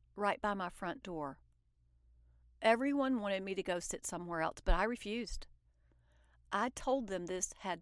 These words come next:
brought me to my knees, literally. I told everyone I was waiting right there until Mark's body was removed, that I wanted to stand in honor of who this man was in my life,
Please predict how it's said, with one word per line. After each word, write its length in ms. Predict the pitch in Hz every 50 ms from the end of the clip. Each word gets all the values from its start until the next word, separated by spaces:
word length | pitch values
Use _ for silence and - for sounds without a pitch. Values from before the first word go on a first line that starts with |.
| - -
brought 320 | - 185 180 175 160 -
me 140 | 180 170 165 -
to 160 | - - -
my 180 | 170 151 156
knees, 540 | 156 156 156 160 160 151 143 - - - - - _ _ - -
literally. 500 | 185 175 175 175 165 147 131 - - - - - _ _ _ _ _ _ _ _ - - _ _ _ _ _ _ - _ _ _ _ _ -
I 80 | - 220
told 260 | - - 277 277 240
everyone 580 | 233 233 247 294 277 202 156 147 139 139 247 - _ - - - - - - - - _ _ _ -
I 320 | - - 202 208 226 247 262
was 220 | 247 247 220 214
waiting 420 | 202 208 196 196 190 180 175 170
right 360 | 156 165 165 175 180 190 - -
there 400 | 180 180 180 160 139 - - - _ - _ _ _ _ _ -
until 340 | 196 185 - - - 202 196
Mark's 440 | 185 185 185 175 165 - - - -
body 320 | - 180 180 185 185 175
was 260 | 165 165 165 - -
removed, 640 | 170 170 170 175 175 170 165 156 - - - - - - - - _ _ - _ _ - - - - - _
that 140 | - 202 196
I 100 | 202 196
wanted 440 | 202 196 202 208 214 220 254 262 -
to 120 | - - 208
stand 680 | - - - - 214 202 208 202 170 151 151 - - - -
in 200 | 196 190 185 -
honor 520 | - 185 190 208 220 226 202 160 - - - _ - - - - - - _ _
of 160 | - 202 196 -
who 200 | - 233 226 233
this 240 | 233 269 269 -
man 280 | 208 190 180 185 185 175
was 200 | 165 170 165 -
in 80 | 202 190
my 140 | 190 202
life, 440 | 226 214 165 143 143 147 170 214 220